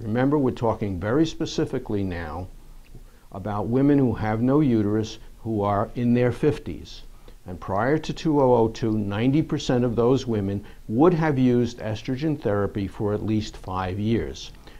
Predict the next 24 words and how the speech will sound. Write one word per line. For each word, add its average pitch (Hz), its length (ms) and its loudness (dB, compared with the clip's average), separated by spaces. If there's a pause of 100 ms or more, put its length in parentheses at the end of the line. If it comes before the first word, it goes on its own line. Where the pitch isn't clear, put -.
(180)
Today, 135 420 4
the 175 80 6
figure 139 400 2
is 113 240 -2
less 107 320 -2
than 107 160 -4
ten 104 320 -4
percent. - 560 -6 (640)
Knowing 156 500 8
about 107 380 4
that 113 340 -2
decline 131 840 2
in 110 240 -2
the 101 60 0
use 127 340 0
of 123 160 -2
estrogen 98 640 -4 (300)
allowed 117 440 2
us 127 200 4
to - 140 -10
make 113 260 0
several 170 460 4
different 143 460 2
calculations, 120 1120 0